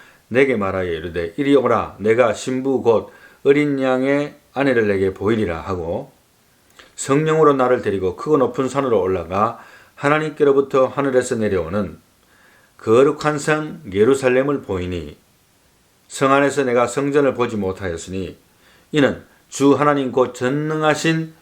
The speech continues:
이와 및 어린 양이 그 성전이 심이라. 그 성은 해나 달에 비침이 쓸데없으니, 이는 하나님의 영광이 비치고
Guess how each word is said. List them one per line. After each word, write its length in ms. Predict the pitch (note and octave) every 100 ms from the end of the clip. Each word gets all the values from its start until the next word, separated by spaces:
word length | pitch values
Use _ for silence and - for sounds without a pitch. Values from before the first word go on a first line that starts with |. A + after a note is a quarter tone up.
| -
이와 240 | G#2+ F2+
및 260 | F#2+ C3+ - - - _ -
어린 340 | D#3 D3 A2+
양이 420 | A2 A2+ G2+ E2
그 220 | - G2+
성전이 720 | F#2 - C3+ D3 D3 D3+ D3 - _
심이라. 640 | - G2+ E2 D2+ - - _ _ _ _ - _
그 200 | - B2+
성은 340 | B2+ D#3 D3 A#2
해나 340 | C#3+ D3 C3
달에 300 | G#2+ A#2 A#2+
비침이 400 | G#2 - E3 B2
쓸데없으니, 960 | - D3+ D3 C3 G2 - F2+ A2 D3 - _ - - -
이는 220 | C#3 A#2+
하나님의 440 | B2+ D3 D3+ D#3
영광이 380 | A#2 G2+ C3 B2
비치고 560 | F#2+ - A#2+ F#2 D#2+